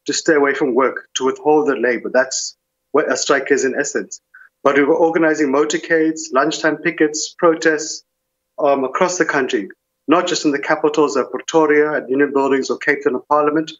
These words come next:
but in all provincial cities and all pro-, provincial towns. There'll be motorcades across the country. So we're really hoping to create a very positive vibe where it's very clear the message from workers to government and business is that they are tired and enough is enough.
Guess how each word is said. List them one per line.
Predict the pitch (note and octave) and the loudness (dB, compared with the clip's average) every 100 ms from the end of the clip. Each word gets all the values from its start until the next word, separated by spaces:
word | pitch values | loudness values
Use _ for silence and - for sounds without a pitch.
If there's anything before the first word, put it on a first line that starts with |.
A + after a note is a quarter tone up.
| _ _ _ - | _ _ _ -2
but | C3+ | 0
in | D3+ | 2
all | E3 E3 | 2 2
provincial | C#3+ C3+ C3+ C#3+ | 0 0 0 -2
cities | - D3 D3 C#3+ C#3 | 0 -4 -2 -4 -2
and | C3+ | -2
all | C#3 C#3+ | 0 0
pro-, | C3+ C3 - - | -2 -2 -4 -4
provincial | D3 C3 C3+ C3+ | 0 0 0 -2
towns. | E3 D3+ A2 G#2 - _ _ _ _ | 0 0 -2 -6 -12 _ _ _ _
There'll | - C3+ | 2 4
be | C3+ | 4
motorcades | D#3+ D#3+ D#3 D3 | 2 0 0 0
across | D3 - D#3+ | -2 -2 -4
the | D#3 | -4
country. | - D#3 D3+ F3 - - - | -2 -2 -2 -6 -8 -20 0
So | D#3+ | 2
we're | D#3 | 4
really | F#3 F#3 | 2 2
hoping | D#3+ D#3+ D3+ | 0 0 -2
to | D#3 | -2
create | D3+ | -2
a | C#3 | 0
very | C#3+ D#3 | 2 0
positive | D#3 E3 D3 C#3+ | 0 0 2 0
vibe | B2+ C3+ D3+ D3 | 0 0 0 0
where | C3+ C3 - | 0 0 -4
it's | C#3+ - | -4 0
very | D3 D#3 | 2 0
clear | - E3 | 0 0
the | C#3+ | 2
message | C#3 - D3 | 0 -4 -4
from | C#3 B2+ | -2 0
workers | C#3+ D#3+ D3+ - _ - | 0 0 -2 -6 _ -8
to | C3+ | -4
government | - D3 C#3 | 0 0 0
and | A#2 | 0
business | D#3 F3 F#3+ - - - - | 0 0 -4 -6 -18 -14 -4
is | C3+ | -2
that | C#3 | 0
they | C3 | 0
are | B2 | 0
tired | - D#3+ E3+ | 0 2 2
and | C#3+ A#2+ | 0 0
enough | B2+ C3+ C#3+ | -2 0 -2
is | A2+ | 0
enough. | A2+ A2 | 0 -2